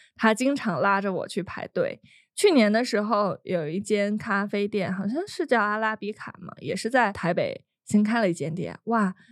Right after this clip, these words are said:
那天正好是夏天，大概是五六月份吧。当时那个队伍已经排的，我不知道用多少人去形容了，我只记得我当时站了两个半小时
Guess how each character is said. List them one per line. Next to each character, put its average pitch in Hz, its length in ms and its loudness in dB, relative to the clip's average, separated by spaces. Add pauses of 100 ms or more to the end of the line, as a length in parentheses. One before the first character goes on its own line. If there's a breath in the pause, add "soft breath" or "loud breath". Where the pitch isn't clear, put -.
(120)
那 220 100 2
天 233 220 4
正 254 120 2
好 220 220 -2
是 190 520 -2 (220)
夏 180 320 0
天， 180 360 -6 (260)
大 233 140 0
概 262 160 0
是 233 560 -4
五 196 120 0
六 294 200 0
月 294 160 -4
份 277 280 0
吧。 - 180 -4 (580 soft breath)
当 294 180 4
时 262 200 0
那 240 120 4
个 220 140 2
队 247 220 4
伍 196 140 2
已 175 60 0
经 196 220 0
排 151 240 -4
的， 180 220 0
我 185 100 0
不 185 100 -8
知 - 80 -2
道 196 220 4 (120)
用 220 220 2
多 214 200 2
少 180 160 0
人 127 180 -2
去 208 140 -4
形 170 260 -2
容 160 220 -4
了， 170 60 -6
我 208 140 4
只 214 140 0
记 214 180 -2
得 185 140 4
我 160 140 0
当 202 180 0
时 196 140 -6
站 202 200 2
了 190 100 -2
两 180 200 -4
个 170 80 -8
半 196 240 0
小 190 160 -8
时 - 260 -12